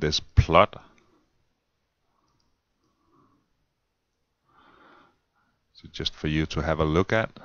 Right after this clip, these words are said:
here we have the five samples, five by two hundred and one emissions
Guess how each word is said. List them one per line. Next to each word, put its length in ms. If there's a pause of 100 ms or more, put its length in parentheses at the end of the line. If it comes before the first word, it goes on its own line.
(180)
here 160
we 140
have 320
the 80
five 520
samples, 720 (1700)
five 540 (240)
by 180
two 360
hundred 460
and 300
one 380 (760)
emissions 680